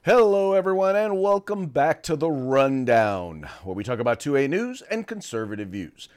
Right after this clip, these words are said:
I will be your host today, Craig DeLuz, coming at you from the West Coast, the left coast, behind the Iron Curtain,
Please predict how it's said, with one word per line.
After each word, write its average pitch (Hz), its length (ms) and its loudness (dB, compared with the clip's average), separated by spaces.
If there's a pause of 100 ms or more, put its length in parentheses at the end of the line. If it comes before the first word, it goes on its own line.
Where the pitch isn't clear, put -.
(140)
I 85 100 -10
will 95 60 -6
be 107 140 -6
your 110 120 -2
host 123 180 -6
today, 135 220 -4
Craig 135 340 -6
DeLuz, 139 300 -4
coming 139 220 -6
at 139 100 -6
you 147 80 -16
from 160 140 -12
the 185 80 -4
West 139 240 -2
Coast, 123 320 -6 (240)
the 160 180 0
left 226 340 0
coast, 135 360 -6 (260)
behind 196 580 -2
the 147 220 -2
Iron 196 380 -2
Curtain, 202 400 -8